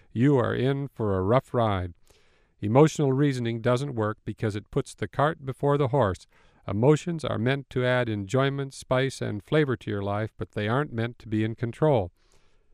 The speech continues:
God gave you a mind so you could think with your head, and He gave you a heart so you could enjoy the emotions caused by the positive thoughts that you put into your mind.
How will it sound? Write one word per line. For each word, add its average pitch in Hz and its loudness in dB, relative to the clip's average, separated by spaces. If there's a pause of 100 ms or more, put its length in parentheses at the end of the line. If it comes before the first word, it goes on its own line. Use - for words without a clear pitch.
(480)
God 139 4
gave 135 4
you 123 2
a 117 2
mind 117 2
so - -6
you 110 0
could 101 -8
think 139 -2
with 139 -4
your 131 0
head, 113 2
and 113 -4
He 110 -2
gave 123 2
you 110 0
a 107 0
heart 127 2
so - -6
you 110 0
could 107 -6
enjoy 120 2
the 110 0
emotions 117 -2
caused 131 0
by 104 0 (300)
the 101 -4
positive 120 0
thoughts 117 -2
that - -8
you 110 -2
put 107 -4
into 117 -4
your 127 -2
mind. 135 -2